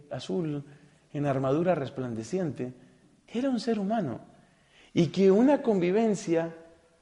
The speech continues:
sana, respetuosa, con un detalle aquí, con otro detalle allá, era lo que se podía esperar en un matrimonio real de seres humanos reales. Si hay más de ahí, bendito Dios, bendito Dios.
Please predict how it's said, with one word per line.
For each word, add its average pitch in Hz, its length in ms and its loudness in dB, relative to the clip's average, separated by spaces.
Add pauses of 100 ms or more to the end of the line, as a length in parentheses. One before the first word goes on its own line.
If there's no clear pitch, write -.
(120)
sana, 196 720 -2
respetuosa, 165 1120 0 (320)
con 214 200 0
un 262 140 4
detalle 175 420 4
aquí, 170 300 -2
con 180 180 -2
otro 190 300 -2
detalle 156 400 -2
allá, 151 440 0 (800)
era 226 220 0
lo 214 160 -2
que 160 100 -4
se 139 140 -6
podía 170 300 2
esperar 185 380 -2
en 185 100 -2
un 196 140 0
matrimonio 185 720 0 (280)
real 175 580 2 (260)
de 156 120 2
seres 170 360 2
humanos 160 360 -4
reales. 131 480 -2 (280)
Si 175 260 8
hay 254 180 12
más 226 220 8
de 185 100 12
ahí, 294 600 10
bendito 156 500 4
Dios, 95 360 2
bendito 175 500 8
Dios. 82 340 0